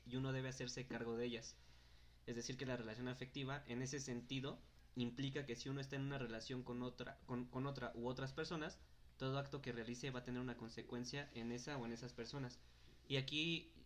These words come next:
voy más dirigido como ese, ese hecho de las infidelidades. La persona que está contigo y que de repente,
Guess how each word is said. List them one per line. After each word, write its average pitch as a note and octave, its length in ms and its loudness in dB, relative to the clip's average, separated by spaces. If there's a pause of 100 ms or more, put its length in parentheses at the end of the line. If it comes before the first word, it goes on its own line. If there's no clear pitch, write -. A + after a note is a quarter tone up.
(240)
voy C3 220 2
más C#3 180 4
dirigido C3+ 360 2
como A#2 560 2
ese, B2+ 480 0
ese B2+ 160 -2
hecho B2+ 140 -2
de C3 60 2
las A#2 140 -2
infidelidades. A#2 380 0
La A2+ 120 -2
persona D3+ 380 0
que E3 80 -2
está C3 240 -2
contigo C#3+ 480 0 (1120)
y B2+ 100 -2
que C3+ 120 4
de B2+ 100 6
repente, B2+ 1080 2